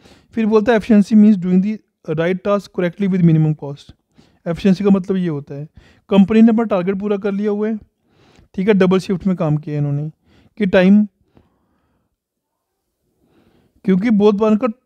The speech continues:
यहाँ पे पावर फेलियर हो रहा था, इन्होंने अपना काम पूरा कर लिया है। इसका मतलब ये कंपनी जो थी, एफिश-, एफिशिएंट थी पर इफेक्टिव नहीं थी, क्योंकि इन्होंने टारगेट पूरा किया हुआ है,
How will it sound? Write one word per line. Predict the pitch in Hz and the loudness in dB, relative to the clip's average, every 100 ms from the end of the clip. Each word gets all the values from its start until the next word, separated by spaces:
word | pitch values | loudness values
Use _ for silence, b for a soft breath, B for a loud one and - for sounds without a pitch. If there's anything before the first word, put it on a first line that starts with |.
| _ - | _ -4
यहाँ | 190 190 | 0 0
पे | 190 240 | 0 -4
पावर | 208 - 202 190 | -10 -4 0 0
फेलियर | 185 170 160 | 0 -2 -4
हो | 143 | -6
रहा | 139 160 | -10 -4
था, | |
इन्होंने | 170 208 | 0 2
अपना | 202 247 | 2 0
काम | 226 196 185 | 0 2 2
पूरा | 180 165 | 2 -4
कर | 156 147 | -6 -10
लिया | 143 143 | -12 -14
है। | 139 | -12
इसका | - | -4
मतलब | 196 220 240 | -2 -2 -2
ये | 196 196 247 | -2 -2 -2
कंपनी | 220 190 175 175 | 0 0 2 0
जो | 170 165 | 0 -4
थी, | 180 185 226 - _ _ _ _ _ _ _ _ _ _ _ _ _ _ _ _ _ _ _ _ - b b b b b - | -4 0 -2 -4 _ _ _ _ _ _ _ _ _ _ _ _ _ _ _ _ _ _ _ _ -20 b b b b b 0
एफिश-, | 202 - - - - 214 | 0 -2 -14 -20 -4 -2
एफिशिएंट | 208 214 226 208 - | 0 2 4 2 0
थी | 156 | -8
पर | 202 | -6
इफेक्टिव | 202 190 - 175 | -4 -6 -4 -2
नहीं | 165 | -2
थी, | 156 151 | -4 -10
क्योंकि | 165 185 | -6 0
इन्होंने | 226 247 | 2 2
टारगेट | 240 214 190 202 185 | 0 -2 0 -2 -2
पूरा | 175 160 | -6 -6
किया | 156 | -8
हुआ | 151 147 | -10 -10
है, | 151 | -14